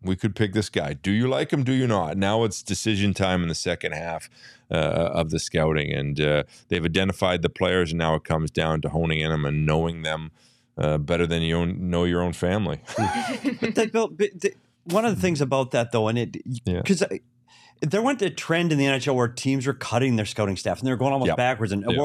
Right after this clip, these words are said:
Speaker 2: only doing video. We're trying
Speaker 1: Yeah.
Speaker 2: to save money." And you've gone the other way.
Speaker 1: Oh, we've gone the other way.
Speaker 2: But so,
Speaker 1: Yeah.
Speaker 2: for
Speaker 1: Yeah.
Speaker 2: you as a general manager, you cannot possibly see every player in the world, which
Speaker 1: No.
Speaker 2: is, it's a worldwide marketplace.
Speaker 1: Right.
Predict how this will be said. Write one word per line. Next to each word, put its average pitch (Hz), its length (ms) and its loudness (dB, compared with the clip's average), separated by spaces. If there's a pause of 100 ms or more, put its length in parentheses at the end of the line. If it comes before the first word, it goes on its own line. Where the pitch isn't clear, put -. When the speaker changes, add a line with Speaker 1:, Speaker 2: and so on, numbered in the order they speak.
Speaker 2:
only 151 160 0
doing 143 300 0
video. 139 280 0
We're 104 100 -2
trying 127 180 -2
Speaker 1:
Yeah. 120 60 0
Speaker 2:
to - 60 -4
save 123 160 -2
money." 131 220 0
And 113 120 0
you've 185 160 -6
gone 135 400 0
the 117 180 -8
other 113 300 0
way. 180 220 2
Speaker 1:
Oh, 165 120 4
we've 85 260 0
gone 85 220 2
the 80 80 -2
other 76 180 -2
way. 71 200 -8
Speaker 2:
But 170 80 0
so, - 300 0
Speaker 1:
Yeah. - 680 -14
Speaker 2:
for 180 100 4
Speaker 1:
Yeah. 165 60 0
Speaker 2:
you 233 120 2
as 196 100 0
a 185 60 -2
general 170 240 0
manager, 151 240 2
you 196 120 2
cannot 165 480 0
possibly 127 520 0
see 110 320 0
every 107 180 2
player 104 300 2
in 101 80 0
the 98 60 -2
world, 92 400 0 (140)
which 107 220 2
Speaker 1:
No. 92 100 4
Speaker 2:
is, 80 60 2
it's - 120 -2
a 123 40 2
worldwide 123 460 2
marketplace. 107 640 2
Speaker 1:
Right. - 300 -16